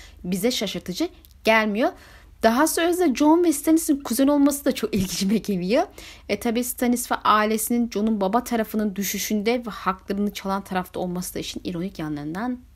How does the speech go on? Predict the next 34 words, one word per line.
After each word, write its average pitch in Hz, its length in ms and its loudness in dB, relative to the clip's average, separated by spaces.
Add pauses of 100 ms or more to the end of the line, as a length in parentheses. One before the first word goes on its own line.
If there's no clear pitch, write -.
biri. 147 140 -10 (720)
Jon 214 260 2
öğrenir 202 360 0
mi? 208 260 -2
Öğrendiyse 190 580 -2
de 196 180 -2
Stannis 190 360 -4
hayatta 180 400 -4
olur 196 220 -2
mu? 202 100 -2
O 185 40 -2
sırada 185 260 -4
ne 196 100 -2
olur 196 260 -2 (200)
bilmiyorum 185 540 0
ama, 202 200 -4 (100)
e, 165 240 -2
eğer 175 200 0
hayatta 185 400 -2
olursa 202 520 -2 (280)
çok - 280 -6
ilginç 180 380 -4
olurdu. 170 420 -6 (1700)
Melisandre'nin 277 880 4
Jon 285 180 4
Snow'a 277 300 2
ihtiyacı 262 500 2
vardı. 190 260 -2 (100)
Kızarmış 214 580 0
ekmeğe 202 380 -4
ya 208 140 -2
da 214 100 2
jambona 190 560 -2
değil. 151 220 -2